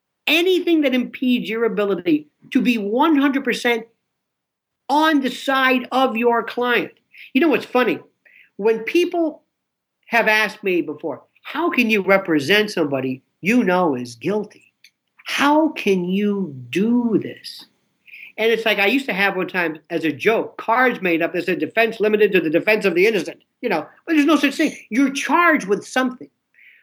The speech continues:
What happens to people is that once you get involved in it, you become so invo-, so emotionally connected to this case that maybe you become surgically tunnel visioned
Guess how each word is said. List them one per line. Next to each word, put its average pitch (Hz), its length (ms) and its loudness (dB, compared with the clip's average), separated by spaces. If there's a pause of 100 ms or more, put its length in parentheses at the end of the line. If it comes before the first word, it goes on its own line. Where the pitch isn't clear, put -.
(240)
What 202 160 -4
happens 330 500 0
to - 80 -4
people - 480 -8 (840)
is 214 120 2
that 226 180 2
once 302 260 0
you 320 80 2
get 302 140 0
involved 254 440 -2
in 196 60 -2
it, 185 60 -2
you 190 80 -4
become 208 420 -6
so 311 380 2
invo-, 233 580 -2
so 302 380 0
emotionally 240 720 2
connected 196 600 0 (640)
to 269 220 0
this 226 220 0
case - 540 -4 (480)
that 220 160 2
maybe 277 240 4
you 226 260 -2
become 202 500 -2 (140)
surgically 269 580 0
tunnel 302 380 2
visioned 196 480 0